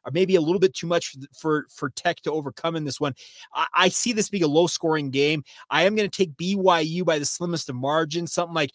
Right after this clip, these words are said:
maybe like that twenty-one to twenty final, their only other time they've ever played down there in Lubbock in nineteen forty or whatever it was. I, I could see a game like that breaking out. So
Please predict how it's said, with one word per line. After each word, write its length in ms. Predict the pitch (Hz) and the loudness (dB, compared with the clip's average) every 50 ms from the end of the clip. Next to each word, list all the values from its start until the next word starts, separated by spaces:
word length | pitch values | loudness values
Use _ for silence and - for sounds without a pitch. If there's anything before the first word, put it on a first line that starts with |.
| - - - _ | -10 -20 -14 _
maybe 200 | - 151 165 185 | -4 0 4 4
like 140 | 180 175 - | 4 4 4
that 140 | - 160 - | 2 -2 -2
twenty-one 400 | - - 170 175 180 180 185 175 | -2 -2 -2 0 0 0 0 -2
to 80 | 160 135 | -2 -4
twenty 300 | - - 180 185 185 - | -6 -4 -4 -2 -2 -2
final, 260 | - 156 147 143 135 | -2 -2 -2 -2 0
their 100 | 143 147 | 0 0
only 160 | 160 165 160 | 0 -2 -2
other 140 | 160 156 135 | -2 -2 -2
time 180 | 135 165 156 | -4 -4 -4
they've 160 | 151 147 147 160 | -2 -2 -2 -2
ever 160 | 151 151 139 | -2 -2 -4
played 300 | 123 - 160 175 160 131 | -4 -2 0 0 0 0
down 160 | 147 151 151 | -2 -2 -2
there 100 | 156 147 | -2 -4
in 100 | 147 143 | -4 0
Lubbock 360 | 143 160 165 143 135 127 - | 0 0 0 0 -2 -6 -8
in 100 | 135 135 | -8 -8
nineteen 380 | 135 143 147 135 - - 143 127 | -6 -6 -8 -10 -10 -12 -12 -12
forty 340 | - - 147 156 151 139 131 | -10 -10 -8 -6 -6 -6 -6
or 60 | 120 | -6
whatever 320 | 123 120 120 107 113 117 | -6 -8 -8 -8 -10 -10
it 80 | 113 107 | -10 -8
was. 280 | 110 117 110 104 104 - - - - - - - | -8 -8 -8 -8 -10 -12 -16 -20 -20 -20 -6 -2
I, 160 | - 160 - - | 0 0 2 4
I 80 | 160 170 | 4 4
could 160 | 165 190 - | 4 4 2
see 120 | - 196 | 2 2
a 40 | 180 | 4
game 180 | 151 175 175 170 | 4 4 4 4
like 180 | 170 156 135 | 2 2 2
that 200 | - 160 156 151 | 2 2 2 2
breaking 300 | 143 147 143 131 - 143 | 2 0 -2 0 0 -2
out. 120 | 147 143 131 | -2 -2 0
So 160 | - 139 | -2 -2